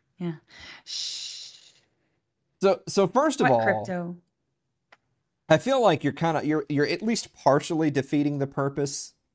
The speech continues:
Speaker 2: of crypto if you're reporting it at all.
Speaker 1: Right.
Speaker 2: And second of all,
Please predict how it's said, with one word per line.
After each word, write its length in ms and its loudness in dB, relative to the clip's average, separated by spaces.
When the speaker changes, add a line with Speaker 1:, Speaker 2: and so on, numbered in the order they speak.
Speaker 2:
of 360 0
crypto 640 0
if 240 -2
you're 200 4
reporting 560 2
it 120 2
at 120 -4
all. 340 2
Speaker 1:
Right. 320 -6
Speaker 2:
And 140 6
second 460 6
of 100 6
all, 420 2